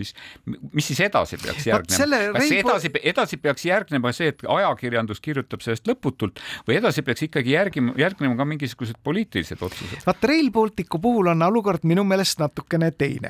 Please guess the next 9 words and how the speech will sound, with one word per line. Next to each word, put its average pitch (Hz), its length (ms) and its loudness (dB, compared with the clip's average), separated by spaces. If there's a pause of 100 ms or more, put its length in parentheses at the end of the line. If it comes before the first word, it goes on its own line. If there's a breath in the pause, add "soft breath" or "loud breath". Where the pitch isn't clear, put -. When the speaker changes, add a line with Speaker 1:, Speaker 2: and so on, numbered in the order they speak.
(160)
Speaker 2:
sest - 320 0
Rail 269 240 4
Balticu 160 480 0
puhul 190 400 2
on 139 140 2
erinevaid 156 840 2
analüüse 127 840 0
hästi - 480 2
palju 190 320 2